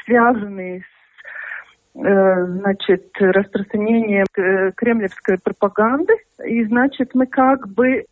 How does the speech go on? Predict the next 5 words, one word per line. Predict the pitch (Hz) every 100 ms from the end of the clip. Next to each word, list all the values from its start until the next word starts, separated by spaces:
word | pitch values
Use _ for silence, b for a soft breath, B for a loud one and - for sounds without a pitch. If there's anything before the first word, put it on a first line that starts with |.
| _
легитимируем | 233 226 202 - 220 220 254 240 269 277 254 208 196 190 190 -
такое | - 214 240 214
рода | 214 220 208
действие, | 202 226 277 311 - 190 180 185 190
такое | - 220 208